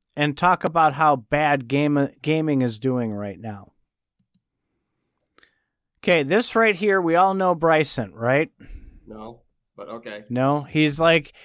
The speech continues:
Speaker 1: he won multiple gaming awards, national shows. He's like a very, very, very popular gaming influencer type, okay? And he created this,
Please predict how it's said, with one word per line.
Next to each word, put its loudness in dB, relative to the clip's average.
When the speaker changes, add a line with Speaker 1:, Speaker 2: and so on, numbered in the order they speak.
Speaker 1:
he 0
won 2
multiple 0
gaming 0
awards, 0
national -4
shows. -4
He's 2
like 4
a 4
very, 0
very, 2
very 0
popular 0
gaming 2
influencer -2
type, -4
okay? -4
And 0
he 0
created 0
this, 0